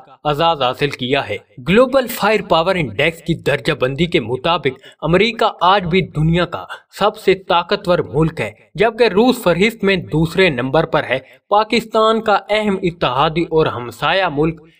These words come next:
चीन दुनिया का तीसरा और पाकिस्तान का अजली दुश्मन भारत चौथा ताकतवर तरीन मुल्क है। इस फहरिस्त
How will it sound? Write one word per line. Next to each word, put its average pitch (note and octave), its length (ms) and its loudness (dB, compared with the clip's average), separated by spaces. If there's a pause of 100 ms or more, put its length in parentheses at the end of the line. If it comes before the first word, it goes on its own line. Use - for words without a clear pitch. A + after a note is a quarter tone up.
(180)
चीन G#3 320 2 (280)
दुनिया G3 380 4
का F#3 160 2 (160)
तीसरा F#3+ 440 -2 (320)
और A3+ 140 6
पाकिस्तान A3 680 0
का G#3+ 200 0
अजली F3+ 360 2
दुश्मन E3+ 440 2
भारत C3+ 600 -2 (320)
चौथा G#3+ 360 2 (100)
ताकतवर D#3+ 560 0 (120)
तरीन D#3 340 2
मुल्क D3 360 0
है। G#2 140 -8 (320)
इस C4 260 -2
फहरिस्त G#3 380 2